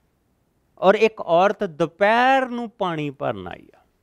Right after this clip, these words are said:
ਔਰ ਸਾਨੂੰ ਪਤਾ, ਸਾਨੂੰ ਹਿੰਦੁਸਤਾਨ ਤੋਂ ਹੀ ਪਤਾ ਕਿ ਔਰਤਾਂ ਨਾ ਸਵੇਰ ਨੂੰ, ਅਹ, ਜਾਂ ਸਵੇਰ ਨੂੰ ਪਾਣੀ ਭਰਨ ਜਾਂਦੀਆਂ ਹੁੰਦੀਆਂ ਸੀਗੀਆਂ ਜਾਂ ਸ਼ਾਮ ਨੂੰ, ਦੁਪਹਿਰ ਨੂੰ ਕੋਈ ਨਹੀਂ ਸੀ ਪਾਣੀ ਭਰਨ ਜਾਂਦਾ, ਗਰਮੀ ਹੁੰਦੀ ਸੀ।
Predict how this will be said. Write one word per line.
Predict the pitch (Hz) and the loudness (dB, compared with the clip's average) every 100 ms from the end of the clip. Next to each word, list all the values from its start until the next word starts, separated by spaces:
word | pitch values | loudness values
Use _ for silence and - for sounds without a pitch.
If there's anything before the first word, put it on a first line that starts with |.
| _ _ _ _ _ _ - | _ _ _ _ _ _ -2
ਔਰ | |
ਸਾਨੂੰ | 170 165 190 208 | -2 -2 -2 -2
ਪਤਾ, | 190 185 190 143 | -2 0 0 0
ਸਾਨੂੰ | 151 226 240 | 0 0 -2
ਹਿੰਦੁਸਤਾਨ | 214 214 254 254 247 220 | -4 2 2 2 0 0
ਤੋਂ | 190 196 | -6 -8
ਹੀ | |
ਪਤਾ | 160 147 165 | -8 -4 -4
ਕਿ | 165 190 | -2 0
ਔਰਤਾਂ | 151 151 - 175 | 2 0 -2 -4
ਨਾ | 160 151 | -2 -2
ਸਵੇਰ | 156 143 147 | -2 -2 0
ਨੂੰ, | 160 190 | 0 -2
ਅਹ, | 170 139 131 | -4 -6 -8
ਜਾਂ | 131 160 170 | 0 2 2
ਸਵੇਰ | 143 135 | -2 -2
ਨੂੰ | 165 208 | -2 -2
ਪਾਣੀ | 208 190 | -2 0
ਭਰਨ | 196 214 165 | -2 -4 -2
ਜਾਂਦੀਆਂ | 147 143 139 151 | -4 -4 -4 -6
ਹੁੰਦੀਆਂ | 139 143 143 | -6 -6 -8
ਸੀਗੀਆਂ | 147 147 196 _ - _ 185 | -6 -6 -6 _ -20 _ 0
ਜਾਂ | 247 | 0
ਸ਼ਾਮ | - 202 160 147 | 2 -2 0 -2
ਨੂੰ, | 190 | -4
ਦੁਪਹਿਰ | 175 170 175 | -4 0 0
ਨੂੰ | 196 196 | 0 -4
ਕੋਈ | 196 190 | -6 -6
ਨਹੀਂ | 147 | -8
ਸੀ | 120 | -6
ਪਾਣੀ | 131 123 | -4 -4
ਭਰਨ | 123 147 117 | -4 -6 -4
ਜਾਂਦਾ, | 104 123 | -6 -6
ਗਰਮੀ | 175 185 190 175 | -2 -2 0 -4
ਹੁੰਦੀ | 110 87 _ | -8 -16 _
ਸੀ। | _ | _